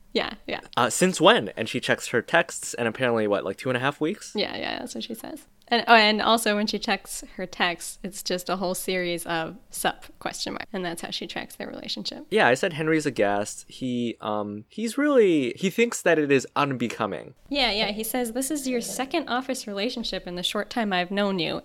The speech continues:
Speaker 1: and I use the word relationship very loosely."
Speaker 2: There's, there's a very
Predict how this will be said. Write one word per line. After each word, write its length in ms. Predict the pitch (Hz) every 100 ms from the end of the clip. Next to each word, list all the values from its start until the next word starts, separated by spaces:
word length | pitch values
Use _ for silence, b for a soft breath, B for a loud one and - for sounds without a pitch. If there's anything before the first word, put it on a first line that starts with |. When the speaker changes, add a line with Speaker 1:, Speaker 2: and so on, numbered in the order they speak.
| -
Speaker 1:
and 140 | 196
I 40 |
use 280 | 214 254 302
the 80 | 262
word 200 | 254 233
relationship 720 | 190 208 262 247 196 - 160 -
very 320 | 226 208 175
loosely." 520 | 170 - - - - -
Speaker 2:
There's, 320 | 139 202 180
there's 260 | - 180 185
a 60 |
very 580 | 175 196 196 180 156 117